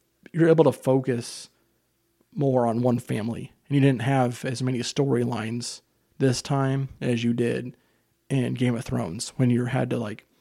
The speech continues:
you had to, like, keep track of the Starks, the Lannisters, the Baratheons, the Targaryens,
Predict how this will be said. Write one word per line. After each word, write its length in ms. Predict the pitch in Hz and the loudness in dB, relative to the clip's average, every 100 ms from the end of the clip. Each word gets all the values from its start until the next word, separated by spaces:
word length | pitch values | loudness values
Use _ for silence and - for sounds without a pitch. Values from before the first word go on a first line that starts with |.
| _ _ _ _ _ _ _ _ _ _ _ _ _ | _ _ _ _ _ _ _ _ _ _ _ _ _
you 160 | 151 147 | 2 4
had 140 | 139 | 4
to, 100 | 123 | 2
like, 300 | 127 117 120 | 0 -4 -4
keep 180 | - 139 | -2 0
track 360 | - 131 127 | 2 2 0
of 280 | 117 117 - - _ _ _ _ _ _ _ _ _ _ _ _ _ - 131 _ | -4 -8 -12 -20 _ _ _ _ _ _ _ _ _ _ _ _ _ -20 -20 _
the 120 | - 123 | -12 -10
Starks, 800 | - 143 135 135 - - - - | 0 4 6 4 0 -6 -6 -6
the 300 | 139 120 120 | -4 -4 -4
Lannisters, 880 | 143 139 139 131 139 120 120 120 - - _ - | -2 2 2 2 4 4 4 2 -4 -12 _ -12
the 80 | - | -8
Baratheons, 840 | 110 117 123 131 127 123 120 120 | -2 0 0 2 2 2 2 0
the 80 | - | -4
Targaryens, 1000 | - 113 120 131 139 131 127 123 127 | -4 -4 0 4 4 4 2 0 -4